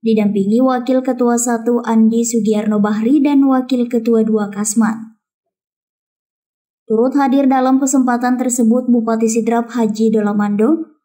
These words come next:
Sekretaris Daerah Sidrap Sudirman Bungi, unsur Porkofinda, para kepala O P D, dan pejabat lingkup pemerintah Kabupaten Sidrap. Rapat paripurna ini diawali laporan Pansus D P R D Sidrap,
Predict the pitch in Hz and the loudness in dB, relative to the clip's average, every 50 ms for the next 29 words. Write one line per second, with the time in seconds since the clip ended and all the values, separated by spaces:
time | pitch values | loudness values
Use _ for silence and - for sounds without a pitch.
0 | _ _ _ _ - - 226 220 220 214 - 214 196 196 226 262 269 247 247 254 | _ _ _ _ -12 -8 -8 -6 -6 -6 -4 -2 0 0 0 0 2 2 2 2
1 | 254 247 247 233 233 254 220 214 220 226 233 226 - - 254 226 220 226 214 220 | 2 0 0 0 0 0 0 0 0 0 -2 -2 -4 -2 0 2 2 2 2 2
2 | 220 214 214 208 214 208 202 214 226 302 311 - - - - _ _ _ _ _ | 2 2 2 2 2 2 2 2 2 2 0 -2 -6 -12 -14 _ _ _ _ _
3 | - 226 214 202 202 - 226 247 262 262 269 262 262 254 254 240 240 254 233 233 | -6 -4 -4 -2 -2 -2 -2 -2 -2 -2 -2 -2 -2 -2 -2 -2 0 2 2 2
4 | 220 226 226 302 330 330 - _ _ _ _ _ - - 208 214 220 233 247 254 | 2 2 2 0 -2 -2 -4 _ _ _ _ _ -12 -8 -6 -2 -2 -2 0 -2
5 | 262 247 254 247 240 240 240 - 240 240 233 226 220 247 294 285 320 311 285 285 | -2 -2 0 0 0 0 0 -2 -2 0 0 0 0 0 0 2 2 4 2 2
6 | 285 294 240 240 269 262 247 254 254 254 254 254 254 247 240 233 233 240 240 226 | 2 0 -2 0 0 0 0 0 -2 -2 -2 -2 0 2 2 2 2 0 -2 -2
7 | 226 233 226 220 226 226 220 214 208 214 214 214 - 214 202 214 208 208 202 196 | 0 0 2 2 4 4 2 0 0 -2 -2 -2 -2 -4 -2 -2 -4 -4 -6 -6
8 | 202 202 202 220 220 220 226 208 - - - _ _ _ _ _ _ _ _ _ | -6 -4 -2 -2 -2 0 0 -2 -4 -6 -12 _ _ _ _ _ _ _ _ _
9 | _ _ _ _ _ _ _ _ _ _ _ _ _ _ _ _ _ _ _ _ | _ _ _ _ _ _ _ _ _ _ _ _ _ _ _ _ _ _ _ _
10 | _ _ _ _ _ _ _ - 247 226 220 - 349 - 277 311 302 294 285 262 | _ _ _ _ _ _ _ -4 -2 -2 0 0 0 -2 0 0 0 0 2 2
11 | 285 277 262 262 262 254 262 254 269 285 247 277 262 240 240 247 247 240 254 262 | 2 2 2 2 2 4 4 4 4 4 4 2 2 2 2 2 2 2 2 2
12 | 269 254 247 233 220 233 233 233 240 247 240 240 240 233 226 220 220 220 240 240 | 2 2 2 0 0 0 0 2 2 2 2 2 2 2 2 2 2 2 0 -2
13 | 233 - 233 226 220 220 220 220 220 214 220 220 220 220 196 196 208 220 226 277 | -2 0 0 0 2 2 0 0 2 2 2 2 2 2 0 2 2 2 0 0
14 | - - | -2 -4